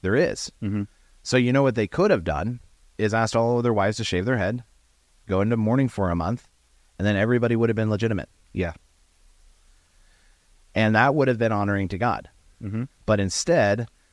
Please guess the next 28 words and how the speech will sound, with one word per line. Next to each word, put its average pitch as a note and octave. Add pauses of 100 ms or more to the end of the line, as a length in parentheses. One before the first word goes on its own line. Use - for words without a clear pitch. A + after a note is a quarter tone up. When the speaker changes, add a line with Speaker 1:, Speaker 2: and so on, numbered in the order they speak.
(100)
Speaker 1:
they A2+
acted A2
with F#2 (160)
zeal, A2 (1300)
but A2
not G#2 (160)
in F#2
the F#2
heart E2+
of D2+
God. D#2 (600)
Speaker 2:
Mm-hmm. G2 (500)
Speaker 1:
Now, G#2+
I, G#2
I G#2+
wanna, A#2+
I G2
wanna A2+
point G#2+
out B2
that F#2
God G#2
doesn't G#2
necessarily F#2
condemn F2
them F2
for D#2+
this, B1+